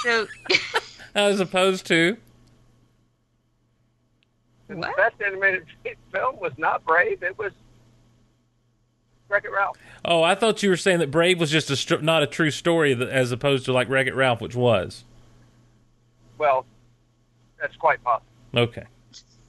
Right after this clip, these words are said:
Speaker 1: <laughs> All right, so King Candy
Speaker 2: Yeah, he does.
Speaker 1: uses the
Speaker 2: Go ahead.
Speaker 1: Konami code
Speaker 2: Mm-hmm.
Speaker 1: on E-, the N E S controller.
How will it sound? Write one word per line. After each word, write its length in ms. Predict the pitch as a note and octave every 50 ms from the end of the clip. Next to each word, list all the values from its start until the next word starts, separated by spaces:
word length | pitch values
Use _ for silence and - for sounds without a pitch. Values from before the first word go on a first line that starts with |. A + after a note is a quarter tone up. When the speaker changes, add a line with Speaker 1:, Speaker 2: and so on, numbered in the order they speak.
| - -
Speaker 1:
<laughs> 800 | - - - - - - - - - - - - - - - -
All 100 | B3 B3+
right, 320 | B3+ A#3+ G#3+ G3+ F3 - -
so 380 | - - C#4+ C4 B3+ B3 A#3+ - _ -
King 340 | - - E4+ F#4+ G#4+ G#4 F4+
Candy 420 | C4+ C4 A#3 A#3 A#3+ A#3+ A3 F#3+
Speaker 2:
Yeah, 360 | D#3+ C3+ C#3+ - G#2+ A2 A#2+ B2
he 60 | A#2+
does. 240 | G#2 A2 G#2+ G2+ G#2
Speaker 1:
uses 340 | A#3+ A#3 A#3 A#3+ A#2+ A3 G3
the 120 | A3 G#3+
Speaker 2:
Go 140 | - C3 -
ahead. 200 | - - A#2+ - -
Speaker 1:
Konami 400 | G3+ A3 B3+ C4 B3+ A3 F#3+ -
code 460 | - - F3+ E3+ E3 D#3+ D#3 D#3 D#3
Speaker 2:
Mm-hmm. 420 | D#3 A#2 A#2+ A#2 A#2 B2+ A#2+ A#2+ A#2 A2
Speaker 1:
on 200 | F#3 F3+ F3+ F3+
E-, 300 | - G3 G3 F#3+ F#3 F#3 -
the 180 | F#3 F#3 F#3+ -
N 160 | - F#3+ F#3+
E 140 | F#3 F#3 F3+
S 200 | F3 F3+ F#3 -
controller. 680 | - - F#3 F3 - F#3 E3+ E3 E3 D#3+ D#3+ D#3 C#3+